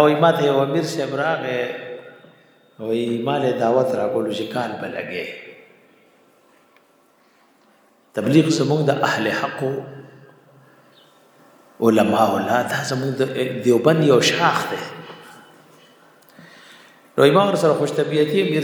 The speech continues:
صاحب سره وکړه چې خبره به سره په اصولو کې که بې اصولو وې کې. نو یو ول مې دې له تیار کړی په اصولو به کوم. ما وی: "اول خو تا د اصولو خلاف دا وکړو چې تا له هلته د مشرانو خوله ستړې شوه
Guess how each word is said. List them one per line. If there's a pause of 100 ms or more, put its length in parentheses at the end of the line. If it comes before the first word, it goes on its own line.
صاحب
سره
وکړه
چې
خبره
به
سره
په (120)
اصولو
کې
که
بې
اصولو
وې
کې. (1400)
نو
یو
ول
مې
دې
له
تیار
کړی (100)
په
اصولو
به
کوم. (160)
ما
وی:
"اول
خو
تا
د (100)
اصولو
خلاف (120)
دا
وکړو (680)
چې
تا
له
هلته (100)
د
مشرانو
خوله
ستړې
شوه